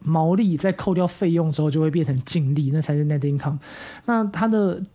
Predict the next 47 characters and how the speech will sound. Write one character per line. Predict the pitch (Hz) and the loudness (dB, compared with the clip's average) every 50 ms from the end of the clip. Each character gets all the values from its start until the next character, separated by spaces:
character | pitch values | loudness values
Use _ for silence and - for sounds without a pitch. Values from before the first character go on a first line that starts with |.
| _ - | _ -8
其 | - - 208 | -2 0 0
实 | 220 | 0
酒 | 196 - - 170 151 | 0 0 0 0 0
吧 | 147 - 214 190 180 | 2 2 2 2 0
它 | - - 185 180 | 0 0 -2 0
的 | 160 180 170 165 160 | 2 2 2 2 0
费 | 156 - - 208 180 | -2 -2 0 0 2
用 | 175 175 180 175 170 | 2 2 2 2 2
也 | 151 143 | 0 0
不 | 143 - 131 | 0 0 0
会 | 151 165 | 0 0
太 | 156 170 160 | 0 0 -2
高， | 143 - 160 151 151 | -2 0 0 0 0
它 | 147 170 175 | 2 2 0
的 | 175 | 0
固 | - - 190 175 | 0 0 0 2
定 | 170 180 160 | 2 0 0
成 | - - 147 | 0 -2 0
本 | 147 160 | 0 0
也 | 151 135 | 0 0
就 | - 147 | 0 0
那 | 147 151 151 | 0 0 0
些。 | 143 - - 139 139 139 135 135 - - - _ - _ _ _ _ _ _ _ _ _ - | -2 -2 -2 -2 0 0 -2 -4 -6 -12 -20 _ -20 _ _ _ _ _ _ _ _ _ -10
所 | - - 220 | -4 0 0
以 | 226 202 147 | 2 2 0
纯 | - - - 160 156 | -2 -2 0 2 2
论， | 180 202 196 185 160 151 175 180 - - | 4 4 4 2 2 0 -2 -6 -10 -12
所 | - - - 196 196 | -8 -2 0 2 2
以 | 180 | 2
它 | 156 - - | 2 0 0
就 | 175 190 | 0 0
是 | 180 - 190 | 0 0 0
一 | 180 165 | 0 2
个 | - 175 170 156 143 139 - - - - - - - - - - - - _ | 2 2 2 2 0 -2 -6 -14 -20 -20 -20 -20 -20 -20 -20 -20 -20 -12 _
高 | - 208 202 202 | 0 0 2 2
毛 | 208 190 170 131 131 143 | 2 2 2 2 0 0
利、 | 143 165 160 139 123 127 - - | 2 2 2 0 -2 -4 -6 -4
高 | - 170 160 156 156 160 160 | -2 0 2 2 2 2 0
这 | 151 160 156 | 0 0 0
个 | 147 156 143 143 | 0 0 0 0
净 | - - 180 160 151 | 0 0 0 2 2
利 | 151 151 143 | 2 2 0
的 | 127 123 | 0 0
一 | 127 | 0
个 | 139 139 | 0 0
工 | 135 139 131 135 135 | -2 -2 -2 -2 -2
作。 | - 143 135 147 | -2 -4 -4 -6